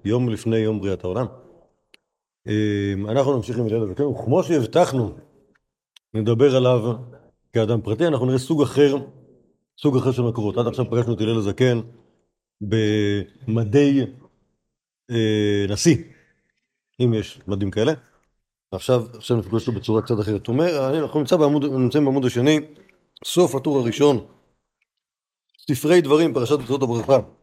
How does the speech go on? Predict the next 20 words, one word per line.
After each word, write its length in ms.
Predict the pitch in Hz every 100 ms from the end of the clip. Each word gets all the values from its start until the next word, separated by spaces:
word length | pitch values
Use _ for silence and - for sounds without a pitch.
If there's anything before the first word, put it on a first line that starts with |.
| _ _ _ _ _ _ -
ועוד 140 | 131
מעט 120 | 131 120
נגיע 200 | 117 117
לשם 180 | 113
פרשת 220 | 107 98 107
שבוע. 220 | 113 107 _ _ _ _ _ _ _ _ _ _ 127
אמ, 720 | 131 139 139 139 135 139 139 - - _ _ _ _
ומשה 480 | 131 135 131 127 180
בן 180 | 165 151
מאה 180 | 143 156
ועשרים 400 | 147 131 135 151
שנה. 300 | 123 135 143 113 - _ _ _ _ _ _ _ _ _ _ _ _ -
זה 240 | 101 151
אחד 220 | 127 139 139
מארבעה 520 | 123 110 113 127 131 127 - _ _ _ _ -
שמתו 480 | - 127 151 147 135
בן 240 | 143 143
מאה 160 | 135 135
ועשרים 380 | 123 110 127 120
שנה. 280 | 113 131